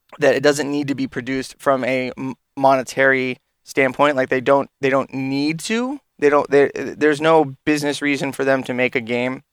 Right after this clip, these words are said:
Uh, they're a privately owned company, so they don't have investors saying, "We need the next Call of Duty 'cause we need to sell Doritos and Mountain Dew's mad at us 'cause we didn't sell as much Code Red. So get that Call of Duty out." Um, they can go at,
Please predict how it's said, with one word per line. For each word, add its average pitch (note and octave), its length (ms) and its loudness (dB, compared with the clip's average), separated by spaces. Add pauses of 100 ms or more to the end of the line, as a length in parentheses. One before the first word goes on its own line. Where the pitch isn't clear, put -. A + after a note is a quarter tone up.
(100)
Uh, B2+ 180 4
they're C3+ 120 2
a C3 60 2
privately D3 420 2
owned C3 160 -4
company, C3+ 360 -4
so C3 440 2 (280)
they C3 120 0
don't C3+ 160 2
have C3+ 180 2
investors C3 480 -2
saying, C3 400 -2
"We G3+ 180 -2
need A3 280 -2
the G3+ 80 -2
next G#3+ 300 2
Call A3+ 260 4
of F#3+ 160 -4
Duty A#3 240 0
'cause E3+ 160 -4
we E3+ 100 -2
need A3+ 120 0
to G#3 120 4
sell G3 220 2
Doritos F#3+ 600 0
and D#3+ 360 -6
Mountain G3 280 2
Dew's A3 200 -4
mad A3 260 4
at G3+ 120 4
us F#3 220 0
'cause E3 180 -2
we F#3 120 0
didn't G3+ 200 -6
sell G#3+ 260 2
as F#3+ 120 -6
much G#3 220 0
Code G#3+ 220 0
Red. G3+ 360 4 (460)
So D#3 220 2 (160)
get G3 200 4
that A#3 180 4
Call B3 200 6
of A3+ 60 0
Duty A#3+ 280 2
out." E3 220 4 (260)
Um, D3 420 4
they C#3+ 180 2
can D3+ 140 -6
go D3 180 6
at, - 100 4